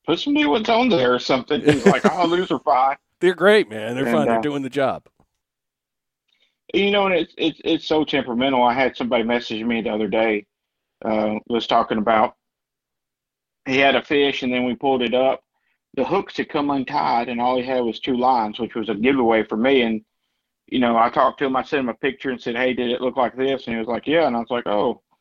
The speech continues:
Speaker 1: Well, what turns out was he was on the pier, and they were catching little baby sharks.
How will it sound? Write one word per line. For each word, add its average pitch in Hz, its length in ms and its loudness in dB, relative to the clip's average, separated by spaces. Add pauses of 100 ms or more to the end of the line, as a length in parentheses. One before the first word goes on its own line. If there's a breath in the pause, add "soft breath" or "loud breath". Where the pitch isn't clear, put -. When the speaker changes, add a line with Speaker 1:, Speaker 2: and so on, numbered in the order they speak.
(400)
Speaker 1:
Well, 135 140 2
what 123 160 4
turns 139 300 0
out 151 340 2 (200)
was 123 600 0 (760)
he 156 140 2
was 139 140 2
on 143 160 2
the 120 60 -2
pier, 175 360 0
and 135 120 -2
they 127 80 2
were 120 80 -2
catching 135 340 -4
little 131 180 0
baby 127 260 0
sharks. 160 460 -2